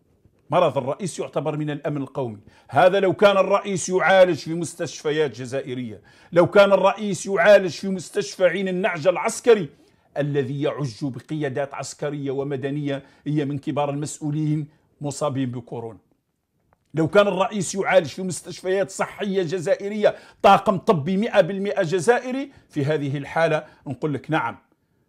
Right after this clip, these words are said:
صحة الرئيس تدخل في إطار الأمن القومي، ما نعطوش المعلومات على الهواء، نقول الرئيس راهو يعالج كذا وكذا وكذا وانتهى الأمر". لكن الرئيس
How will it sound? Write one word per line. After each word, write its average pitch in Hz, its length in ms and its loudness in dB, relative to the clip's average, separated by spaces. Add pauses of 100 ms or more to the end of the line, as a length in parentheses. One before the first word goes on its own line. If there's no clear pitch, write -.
(920)
صحة 160 440 0
الرئيس 139 400 0
تدخل 147 300 -6
في - 200 -14
إطار 143 240 0
الأمن 143 300 -4
القومي، 147 320 0
ما 139 100 -2
نعطوش 147 360 -6
المعلومات 139 560 -4
على 127 140 -4
الهواء، 147 460 0 (140)
نقول 151 300 -2
الرئيس 139 420 -4
راهو 139 260 -4
يعالج 139 300 -2
كذا 143 260 -6
وكذا 139 260 -6
وكذا 151 440 0 (100)
وانتهى 139 340 -4
الأمر". 120 300 -10 (960)
لكن 147 260 -4
الرئيس 160 640 -4